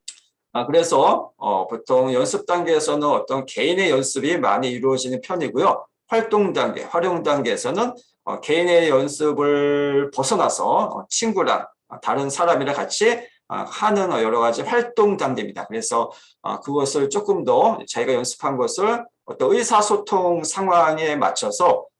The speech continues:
그것을 조금 더 적용하고 내재화하는 그런 연습입니다. 그래서 활동 단계는, 어, 저희가 실제로 어떤 교실 밖에 나가서, 아, 그것을, 어, 적용해보면 좋겠지만 여러 가지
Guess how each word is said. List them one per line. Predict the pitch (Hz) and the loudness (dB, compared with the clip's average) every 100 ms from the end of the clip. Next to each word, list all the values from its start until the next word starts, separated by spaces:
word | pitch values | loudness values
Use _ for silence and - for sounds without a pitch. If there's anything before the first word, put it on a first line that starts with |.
| _ | _
그것을 | 110 - 143 127 | -4 -2 -2 -4
조금 | 131 151 147 | -2 -4 -2
더 | 131 | -2
적용하고 | - - 180 175 151 160 - 156 220 - | -2 -2 0 2 2 0 0 0 0 -4
내재화하는 | 120 113 - 127 127 117 127 131 180 226 - _ | -6 -6 -2 0 2 0 -2 -2 0 -2 -6 _
그런 | 117 113 | -4 -2
연습입니다. | 131 170 156 104 80 - | -2 -2 -4 -4 -6 -8
그래서 | 110 - - - - _ | -10 -2 -2 -4 -16 _
활동 | 220 220 220 | -2 2 2
단계는, | 196 156 131 127 202 135 - _ _ _ | 2 0 2 2 2 -2 -10 _ _ _
어, | 113 117 | -6 -2
저희가 | 143 156 160 | 0 2 2
실제로 | 156 240 240 233 196 139 196 214 - | 2 -2 0 2 4 4 4 2 -4
어떤 | 104 - 123 | -4 -4 -4
교실 | - 170 220 208 196 196 185 | -2 -2 4 6 8 6 2
밖에 | - - - 170 | -2 -2 0 0
나가서, | 147 104 170 131 127 196 240 233 _ _ | 2 -2 0 0 0 0 0 -2 _ _
아, | - | -12
그것을, | - 143 139 139 180 233 - | -6 -4 -4 -2 -4 -4 -6
어, | - | -10
적용해보면 | - - 208 202 185 170 156 170 | -6 2 4 4 2 0 0 -2
좋겠지만 | 170 - - - 139 175 - | -4 -10 -12 -6 0 0 -2
여러 | 98 127 | -4 -2
가지 | 127 120 117 165 226 | 0 -2 -4 -2 -2